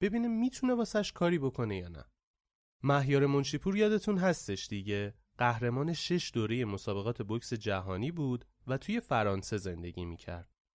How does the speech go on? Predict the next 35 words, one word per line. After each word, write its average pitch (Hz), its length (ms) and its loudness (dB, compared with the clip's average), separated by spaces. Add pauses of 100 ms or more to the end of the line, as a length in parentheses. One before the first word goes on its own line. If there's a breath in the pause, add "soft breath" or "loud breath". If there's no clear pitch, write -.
(280)
چند 127 280 2
وقت 123 220 2
پیشم 123 420 2
اومده 113 380 2
بود 101 280 -4
ایران 123 640 2 (220)
و 139 80 4
یه 202 120 2
تمرین 143 580 2
عمومی 117 480 2
برگزار 101 560 2
کرده 113 320 2
بود 254 140 -2
و 254 40 0
صدف 180 380 4
هم 117 120 4
رفته 123 360 4
بود 285 200 0
اونجا 160 340 4
دیده 101 300 0
بودش. - 580 -12 (320)
صدف 233 360 6
توی 247 100 2
اینستاگرام 156 760 4
به 170 80 4
مهیار 127 420 4
پیغام 123 480 2
می‌ده 180 200 4
و 175 100 6
شروع 208 300 0
می‌کنه 214 300 2
با 127 120 2
مهیار 107 480 2
ارتباط 95 540 -2
گرفتن. 87 500 -6